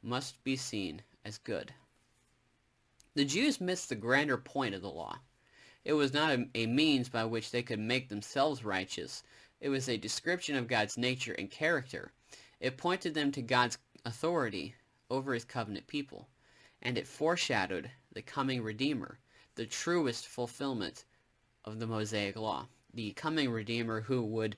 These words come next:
make all his people righteous. He would count them righteous, not because they were righteous to begin with, but he would regard them as righteous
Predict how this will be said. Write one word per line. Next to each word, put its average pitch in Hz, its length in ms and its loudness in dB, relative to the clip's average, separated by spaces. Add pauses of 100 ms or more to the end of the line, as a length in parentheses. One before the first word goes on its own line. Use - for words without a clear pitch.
(720)
make 127 460 0 (140)
all 123 200 4
his 135 200 -4
people 107 360 -2
righteous. 101 480 -2
He - 140 -2
would 117 160 0
count 139 340 4
them 110 140 0
righteous, - 680 -6 (560)
not 135 260 4
because 139 380 4
they 127 120 6
were 117 140 4
righteous 117 400 0
to - 80 -8
begin 117 380 0
with, 95 180 -4
but 107 120 -4
he 123 140 -2
would 110 160 -2
regard 107 520 -2
them 101 160 -4
as 92 140 -6
righteous 92 560 -6